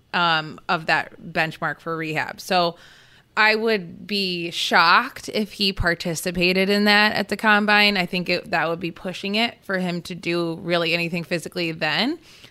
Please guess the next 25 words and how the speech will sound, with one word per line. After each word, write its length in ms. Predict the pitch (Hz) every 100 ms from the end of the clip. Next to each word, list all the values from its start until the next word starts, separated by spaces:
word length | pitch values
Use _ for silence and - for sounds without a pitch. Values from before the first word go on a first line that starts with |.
| _
But 260 | - 240 208 -
after 400 | 226 349 - 226
that, 340 | 170 156 165 - - -
there 160 | - 240
is 140 | 311
still 240 | - 202 185
plenty 280 | 196 185
of 120 | 170 156
time 380 | 180 208 190
before 300 | 165 160 175
the 100 | 156
draft. 600 | 143 165 170 - - - - -
Um, 400 | 180 170 156 -
you've 180 | - 185
still 260 | - 214 196
got 260 | 180 156 - - _ -
basically 420 | 196 233 - 160
two 240 | - 202
months 460 | 165 160 156 123 -
after 260 | 170 - 156
the 80 |
combine 640 | 151 160 160 156 143 123 156 -
before 320 | 156 180 160
the 100 | 143
draft. 480 | 175 185 160 131